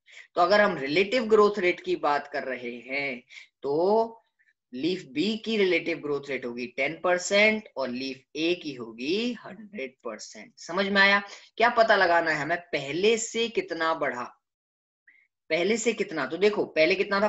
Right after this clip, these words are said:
पचास। पचास से कितना बढ़ा? पाँच, यानी कि कितना बढ़ा?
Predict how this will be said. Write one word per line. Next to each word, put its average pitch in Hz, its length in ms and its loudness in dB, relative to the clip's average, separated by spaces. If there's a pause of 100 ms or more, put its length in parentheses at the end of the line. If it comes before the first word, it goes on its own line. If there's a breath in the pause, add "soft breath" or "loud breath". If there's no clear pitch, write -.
(100)
पचास। - 480 0 (260 soft breath)
पचास 185 400 2
से 214 100 2
कितना 214 240 0
बढ़ा? 220 240 6 (140)
पाँच, 240 400 2 (360)
यानी 131 180 -6
कि 170 80 -8
कितना 196 300 -4
बढ़ा? 214 280 2